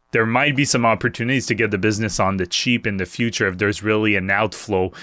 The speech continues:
of the people that were using it as a proxy for Bitcoin exposure to now spot Bitcoin E T F.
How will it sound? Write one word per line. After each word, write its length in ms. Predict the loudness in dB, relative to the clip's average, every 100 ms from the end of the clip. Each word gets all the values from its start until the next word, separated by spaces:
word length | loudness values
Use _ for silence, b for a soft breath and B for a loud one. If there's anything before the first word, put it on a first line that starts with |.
| B B
of 180 | -2 0
the 80 |
people 280 | -2 -2 2
that 140 | 2 2
were 120 | 0
using 440 | 0 -2 -2 -2
it 160 | 0 0
as 180 | 0 0
a 60 |
proxy 500 | 0 0 0 -2 -4
for 180 | -2 -2
Bitcoin 440 | -2 -4 -4 -4
exposure 640 | -4 -6 -2 0 0 -2 -4
to 340 | -4 -4 -2
now 300 | 0 0 0
spot 340 | -4 0 0
Bitcoin 340 | 0 -4 -4 -6
E 60 |
T 180 | -8 -8
F. 140 | -6